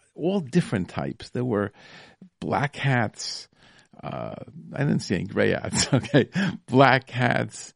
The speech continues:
and, and people who, uh, you know, wouldn't, who were not wearing any hats, and, uh,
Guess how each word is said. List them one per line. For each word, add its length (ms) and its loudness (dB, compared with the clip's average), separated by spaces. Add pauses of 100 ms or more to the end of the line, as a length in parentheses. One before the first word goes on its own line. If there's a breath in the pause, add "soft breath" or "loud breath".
(300 soft breath)
and, 420 -6
and 160 -6
people 380 -4
who, 400 -2
uh, 360 -2 (300 loud breath)
you 140 -4
know, 140 -2
wouldn't, 460 0
who 80 -2
were 160 4
not 220 2
wearing 300 -2
any 160 -2
hats, 480 -4 (260 loud breath)
and, 480 -2
uh, 340 0